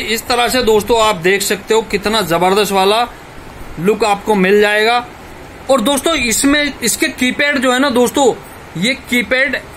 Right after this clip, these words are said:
इसमें लाइट है कीपैड में, ये देख सकते हो आप।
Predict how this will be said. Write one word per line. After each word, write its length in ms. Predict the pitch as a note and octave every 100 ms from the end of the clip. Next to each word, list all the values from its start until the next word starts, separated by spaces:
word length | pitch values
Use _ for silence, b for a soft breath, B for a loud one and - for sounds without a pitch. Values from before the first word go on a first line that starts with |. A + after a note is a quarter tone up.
| -
इसमें 280 | F#3+ A#3 B3
लाइट 380 | G3+ G3 A3 G#3
है 80 | G#3+
कीपैड 460 | G#3+ G3+ G#3 G3
में, 260 | F#3+ D#3+ A#2 -
ये 160 | - F#3+
देख 200 | F#3+ G3
सकते 280 | G3+ F#3+ G#3
हो 80 | F#3+
आप। 220 | F3 -